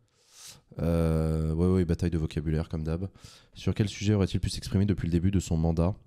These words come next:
comme les faits divers qui ont fait la une ? Bah déjà, les faits divers qui ont fait la une, c'est déjà pas mal. Puis tu sais, le président de la République, il a pas besoin de, de justification pour s'exprimer, hein.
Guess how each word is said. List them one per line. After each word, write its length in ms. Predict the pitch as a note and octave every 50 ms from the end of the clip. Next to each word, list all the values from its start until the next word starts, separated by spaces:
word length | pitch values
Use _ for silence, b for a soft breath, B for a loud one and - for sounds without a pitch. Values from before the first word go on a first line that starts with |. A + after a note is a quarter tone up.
| _ _ _ _
comme 140 | - F2+ E2+
les 60 | E2
faits 140 | D#2+ - F2
divers 240 | E2 E2+ F2+ G2 -
qui 140 | - - E2+
ont 60 | D2+
fait 120 | - F2
la 80 | E2 D#2+
une ? 260 | D#2 D2+ D2 D2+ D2+ - - _ _ _ _ _ _ _ _ _ _ -
Bah 120 | D2 C#2+
déjà, 240 | C#2+ D2+ C#2+ F2 G2+
les 60 | A#2
faits 160 | - - D#2+
divers 180 | D2 D2+ D#2 -
qui 60 | -
ont 60 | F2
fait 100 | - -
la 60 | C#2 D2
une, 120 | E2+ F2
c'est 120 | - -
déjà 100 | D2+ D2+
pas 140 | C#2+ - C#2+
mal. 140 | D#2+ G2 A#2
Puis 1160 | B2 - _ _ _ _ _ _ _ _ _ _ _ _ _ _ _ _ _ _ _ _ - -
tu 40 |
sais, 60 | - B2+
le 40 |
président 200 | - G2+ F#2 F#2
de 40 | F2+
la 60 | F2+
République, 340 | F2 - - F#2+ A#2+ B2+ - -
il 80 | E2+
a 40 | E2+
pas 100 | - G2+ F#2+
besoin 240 | G2 F#2+ F#2 G#2 F#2+
de, 300 | F2 E2+ D#2+ D#2+ D#2+ D#2+
de 160 | F2 E2 D#2+
justification 580 | D#2+ E2+ - - - - F#2 - E2+ - A2
pour 120 | F#2+ F#2 E2+
s'exprimer, 380 | - E2 - - F#2 G2 G#2+
hein. 120 | F#2+ F2